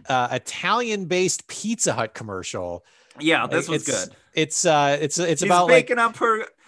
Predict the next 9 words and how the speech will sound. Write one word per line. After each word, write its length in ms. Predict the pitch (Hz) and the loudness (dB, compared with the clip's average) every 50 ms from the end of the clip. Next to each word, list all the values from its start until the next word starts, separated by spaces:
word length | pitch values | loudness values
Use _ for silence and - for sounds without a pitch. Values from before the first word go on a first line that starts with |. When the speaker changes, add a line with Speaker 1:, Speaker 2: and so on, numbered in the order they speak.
| _ _ _ _ | _ _ _ _
Speaker 2:
her, 220 | - 269 247 - 855 880 807 719 - - | 0 2 2 2 0 -2 -8 -10 -2 2
her 140 | 247 247 | 2 2
Nona's 440 | 240 262 269 269 247 254 247 269 - | 2 2 0 0 2 0 0 -2 -4
favorite 760 | - - - 392 302 277 269 262 240 240 240 240 226 208 - 311 - - _ _ _ _ _ _ - | -8 -8 -4 0 4 4 4 4 2 2 2 2 2 0 -4 -10 -10 -10 _ _ _ _ _ _ -10
pizza 420 | - 440 415 - - - - 196 | -4 -4 -4 -2 -2 -2 -2 -2
pie. 560 | 190 - - 185 - 127 113 113 117 113 107 - _ | 0 2 2 4 4 4 2 0 -2 -2 -4 -6 _
Speaker 1:
That's 180 | 135 139 - - | -6 -4 -2 0
right. 240 | 156 147 131 123 110 | 0 2 2 0 -2
Her, 220 | 123 143 143 | -2 -4 -4